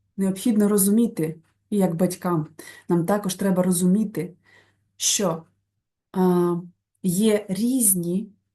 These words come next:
різні стани у дітей взагалі. Тобто треба дивитися на дитину як на комплексну особистість,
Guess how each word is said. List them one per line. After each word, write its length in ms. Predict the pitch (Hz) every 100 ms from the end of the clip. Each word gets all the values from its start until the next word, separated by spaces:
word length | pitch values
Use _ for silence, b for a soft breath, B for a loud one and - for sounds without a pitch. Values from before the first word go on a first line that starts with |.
| _ _ _ _
різні 640 | 185 196 175 180 175 185 - _ _ _ _ _
стани 760 | - - - 240 226 190 151 160 _ _ _ _
у 160 | - 185
дітей 580 | 175 175 175 165 190 -
взагалі. 680 | 190 165 180 180 180 147 - _ _ _ b b b b
Тобто 300 | - 214 - -
треба 340 | 277 349 285
дивитися 800 | 208 208 214 208 165 - - - - _ B B B
на 120 | 202
дитину 640 | 185 196 - 220 220 285 320 - _ _ _ _ -
як 160 | 185 190
на 100 | 190
комплексну 600 | 226 196 185 190 185 165
особистість, 800 | - 170 160 156 - 226 -